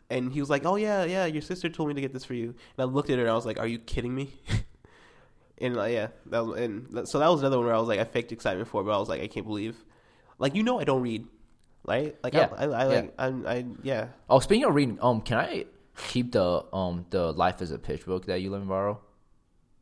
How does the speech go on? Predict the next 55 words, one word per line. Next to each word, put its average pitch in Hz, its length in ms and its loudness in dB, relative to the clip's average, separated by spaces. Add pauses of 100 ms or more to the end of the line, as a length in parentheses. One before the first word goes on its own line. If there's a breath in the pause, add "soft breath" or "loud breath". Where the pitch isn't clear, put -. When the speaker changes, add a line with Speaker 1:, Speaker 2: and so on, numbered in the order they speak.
(200)
Speaker 1:
I'm 120 120 -4
not, 113 160 0
I'm 110 100 -2
gonna 101 140 -10
need - 200 -12
that. - 200 -10
Speaker 2:
You 120 80 0
don't 117 80 2
need 107 120 0
that? - 260 0 (160)
Can, - 140 -6
Speaker 1:
Yeah. - 60 -12
Speaker 2:
can 98 80 -6
I 90 40 -4
buy 85 160 0
it 87 80 -2
from 87 160 -8
you? 87 80 -8 (1900)
Speaker 1:
No, 101 100 -4
I'm 73 100 -8
gonna 76 140 -10
need - 160 -16
that. - 240 -12
Speaker 2:
You 139 140 2
don't 156 40 2
need 165 140 4
it? 170 240 2
<laughs> 175 80 -2
Dang 233 200 10
it! 123 200 8 (460 loud breath)
Speaker 1:
Uh, 139 160 0
Speaker 2:
All 95 120 6
Speaker 1:
wait, 92 60 6
Speaker 2:
right. 131 80 4
Speaker 1:
have 156 120 0
you 156 80 2
read 131 120 -2
it, - 240 -12
read 123 140 0
it 156 60 -4
yet? 208 180 -4
Speaker 2:
I 160 60 8
read 151 220 8
some. 131 260 4
It's 135 140 0
good, 101 480 4
but 107 80 4
I 110 80 6
didn't 107 120 -2
finish 104 260 -4
it 85 60 -4
yet. 78 260 -2 (100)
Speaker 1:
I'll 208 140 0
keep 104 200 -8
it. - 120 -16